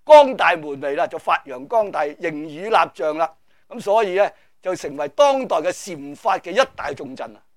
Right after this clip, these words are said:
所以你見到呢，我哋有啲片都會講呢啲啦，即係下個星期會見到呢啲片啦。佢話呢，到咗中國之後，過江到北魏，喺江南一帶呢，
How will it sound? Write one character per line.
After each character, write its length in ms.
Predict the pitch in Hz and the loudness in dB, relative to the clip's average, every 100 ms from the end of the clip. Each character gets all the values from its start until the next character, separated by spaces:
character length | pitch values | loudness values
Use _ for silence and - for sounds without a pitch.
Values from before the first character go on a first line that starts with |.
| _ | _
所 140 | _ 190 | _ -8
以 40 | |
你 60 | 151 | -8
見 140 | 160 | -10
到 100 | 147 | -8
呢， 100 | 175 | -8
我 120 | 156 | -6
哋 180 | 143 131 | -6 -8
有 160 | 123 135 | -8 -10
啲 80 | 139 | -10
片 180 | 127 | -10
都 160 | 151 143 | -8 -8
會 120 | 120 | -10
講 160 | 113 127 | -16 -14
呢 80 | 151 | -12
啲 180 | 143 | -12
啦， 60 | 127 | -12
即 100 | 151 | -12
係 80 | 143 | -12
下 140 | 117 | -12
個 80 | 135 | -12
星 120 | 170 | -12
期 80 | 147 | -12
會 120 | 110 | -14
見 160 | 120 135 | -16 -16
到 80 | 123 | -14
呢 120 | 143 | -14
啲 40 | |
片 200 | 143 92 101 | -16 -20 -20
啦。 40 | _ _ _ _ _ _ _ _ - | _ _ _ _ _ _ _ _ 2
佢 100 | 269 | 6
話 120 | 247 | 8
呢， 220 | 302 277 _ _ _ _ _ _ _ - | 8 6 _ _ _ _ _ _ _ -2
到 80 | 294 | 2
咗 120 | 302 | 4
中 220 | 339 320 | 2 2
國 140 | 247 | 0
之 180 | 233 294 | 0 0
後， 320 | 226 175 - _ | 0 0 -4 _
過 260 | - 262 254 | 2 6 6
江 260 | 269 294 262 | 6 4 4
到 120 | 220 | -2
北 120 | 220 | -2
魏， 280 | - 170 156 | 0 0 0
喺 160 | 247 208 | -4 2
江 220 | 285 285 | 4 4
南 140 | 190 | 0
一 180 | 131 233 | -4 -6
帶 200 | - 170 | -2 0
呢， 140 | 190 | 0